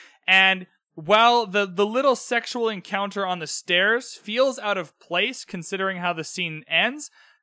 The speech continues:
that's, I think, how some couples are.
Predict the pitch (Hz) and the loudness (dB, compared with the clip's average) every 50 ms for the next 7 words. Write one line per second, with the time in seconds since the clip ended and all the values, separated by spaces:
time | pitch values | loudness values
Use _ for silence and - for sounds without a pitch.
0 | _ _ - 208 233 302 339 - 302 285 269 254 - - 269 285 294 - - 262 | _ _ 2 2 4 4 2 0 0 2 2 2 0 0 -2 -2 -2 -4 -4 -2
1 | 254 240 - - 247 247 247 233 - 220 233 233 240 233 226 196 202 233 262 170 | -2 -2 -2 -2 -2 -2 -2 -4 -6 -4 -4 -4 -2 -4 -4 -4 -4 -2 -2 -4
2 | 101 - - - | -4 -6 -12 -20